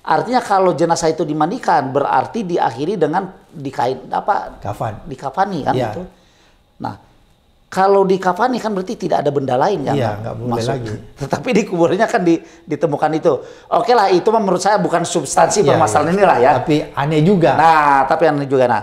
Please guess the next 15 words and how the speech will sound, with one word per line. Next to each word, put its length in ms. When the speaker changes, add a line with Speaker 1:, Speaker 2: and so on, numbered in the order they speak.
Speaker 1:
jadi, 340
eh, 500
hal 200
yang 240
akhir 500
dalam 300
pembicaraan 420
yang 160
ingin 160
saya 140
sampaikan, 400
Bang. 240
Saya 840
atau 220
kami 720